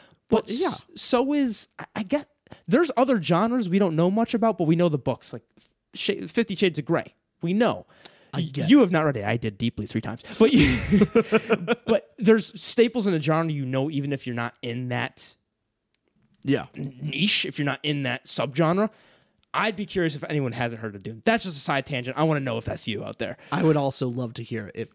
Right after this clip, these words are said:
Speaker 2: this is the first time you've heard of the book Dune.
Speaker 1: We will have a lengthy discussion in the comments below if that's the case.
Speaker 2: Yeah.
Speaker 1: Yeah.
Speaker 2: <laughs> But,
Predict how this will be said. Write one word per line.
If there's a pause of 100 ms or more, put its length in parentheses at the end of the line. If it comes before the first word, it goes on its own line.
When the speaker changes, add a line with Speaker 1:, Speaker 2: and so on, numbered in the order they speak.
(140)
Speaker 2:
this
is
the
first
time
you've
heard
of
the
book
Dune.
Speaker 1:
We
will
have
a
lengthy
discussion
in
the
comments
below
if
that's
the
case.
Speaker 2:
Yeah. (300)
Speaker 1:
Yeah.
Speaker 2:
<laughs> (920)
But,